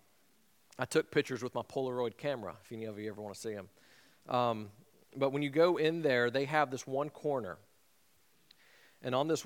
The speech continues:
this one corner is just filled with hundreds of candles. And the, what allows you to light a candle is if you pay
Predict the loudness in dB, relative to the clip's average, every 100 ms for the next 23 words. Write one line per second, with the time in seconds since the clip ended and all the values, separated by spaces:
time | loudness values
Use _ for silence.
0 | -10 -6 -4 0 -2 -2 0 2 2 0
1 | -2 -4 -6 -10 -6 0 4 4 2 -6
2 | -2 0 0 0 0 -2 -8 -6 -6 -4
3 | -6 -8 -12 -14 _ _ _ _ _ _
4 | _ _ _ -4 -2 4 4 4 2 0
5 | 4 6 6 4 0 -4 -2 -2 4 6
6 | 6 4 -4 -4 -6 -4 -4 -6 -6 -10
7 | _ _ -2 -2 -2 -8 -6 -8 -8 -4
8 | 0 0 0 -4